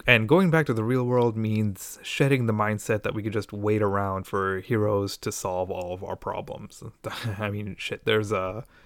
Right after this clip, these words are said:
now that I think about it, there's a song off of Black Panther's soundtrack called Pray For Me, and it actually has the lyric, "You need a hero, look in the mirror, there go your hero."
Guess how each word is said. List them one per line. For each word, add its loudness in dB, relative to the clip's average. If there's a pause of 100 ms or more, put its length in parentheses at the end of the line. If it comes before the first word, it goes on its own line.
now 0
that 0
I 0
think -2
about 2
it, -2
there's 2
a 0
song 0
off -4
of -6
Black 0
Panther's -4
soundtrack -4
called -6
Pray -2
For -2
Me, -2
and -4 (100)
it -4
actually -6
has -2
the -2
lyric, -2 (520)
"You 2
need 4
a 6
hero, 4
look 0
in 0
the -2
mirror, 0
there 0
go 0
your -2
hero." -2